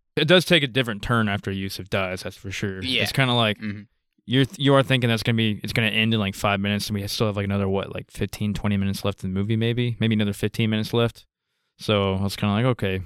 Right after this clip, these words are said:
Speaker 1: hopefully they end this <laughs> thing soon now." Um,
Speaker 2: Yeah.
Speaker 1: but no, I did like the last action part, though, like I already mentioned with the driving.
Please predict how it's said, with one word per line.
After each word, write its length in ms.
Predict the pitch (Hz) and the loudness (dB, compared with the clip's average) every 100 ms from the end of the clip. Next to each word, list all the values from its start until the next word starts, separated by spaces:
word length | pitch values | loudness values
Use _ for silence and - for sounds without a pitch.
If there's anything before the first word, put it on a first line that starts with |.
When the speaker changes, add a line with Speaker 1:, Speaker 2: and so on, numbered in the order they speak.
| - | -4
Speaker 1:
hopefully 280 | 117 113 117 | -4 0 2
they 160 | 104 | 2
end 140 | 104 104 | 2 0
this 140 | 95 | -2
<laughs> 40 | - | 0
thing 180 | 165 120 | 0 0
soon 280 | - 120 113 | 0 2 2
now." 340 | 110 120 107 _ _ - | 2 2 0 _ _ -10
Um, 520 | - 107 104 101 95 95 | 0 4 6 4 2 2
Speaker 2:
Yeah. 220 | 131 98 _ | 2 0 _
Speaker 1:
but 260 | 113 151 151 | 2 6 8
no, 120 | 165 156 | 8 6
I 120 | 139 | 6
did 160 | 170 | 6
like 100 | 175 | 4
the 80 | 131 | 4
last 300 | 123 120 113 | 4 4 2
action 380 | - 110 - 104 | 2 0 0 -8
part, 260 | - 104 98 | -2 -4 0
though, 180 | 110 107 | 2 2
like 160 | 107 | 4
I 40 | 113 | 2
already 160 | 113 | 4
mentioned 340 | 107 104 - 107 | 4 2 2 -2
with 100 | 104 | 0
the 60 | |
driving. 640 | 107 107 101 101 107 104 | 0 0 2 2 2 0